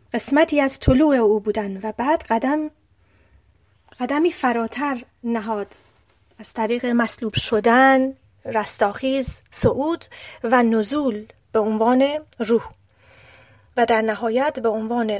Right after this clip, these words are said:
روح میاد به درون ما. حالا میایم به نکته رؤوس مطالب که میگه: "از جسم پوشیدن مسیح تا صعود او که روح حیات بخش شد." این ادامه داره،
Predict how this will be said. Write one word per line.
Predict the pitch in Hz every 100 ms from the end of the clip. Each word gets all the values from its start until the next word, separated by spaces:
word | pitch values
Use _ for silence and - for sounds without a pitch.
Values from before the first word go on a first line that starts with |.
| -
روح | 214 277 349 - -
میاد | 262 277 277
به | 233
درون | 214 220 247 220
ما. | 196 185 _ _ _ _ _ _ _ _ _ _ -
حالا | 240 254
میایم | 262 294 294 294 _ _ _ _
به | -
نکته | 233 233 - 277 269 269 269 - _ _ _ _
رؤوس | 240 233 226 226 254
مطالب | 220 214 226 294
که | - 226
میگه: | 233 269 -
"از | 233 220 214 - - -
جسم | 240 - -
پوشیدن | 226 - 247 247 220
مسیح | 214 208 - 277 214 -
تا | 233 214
صعود | - 233 226 269 226
او | 214 262 277 247 262 -
که | - 214 214
روح | 233 226
حیات | 214 220 208 -
بخش | 262 - - - _ -
شد." | - 285 349 - _ _ _ _ _ _ _ _ _ _ _ _ _
این | 277 262
ادامه | 240 233 226 240 320
داره، | 302 285 294 311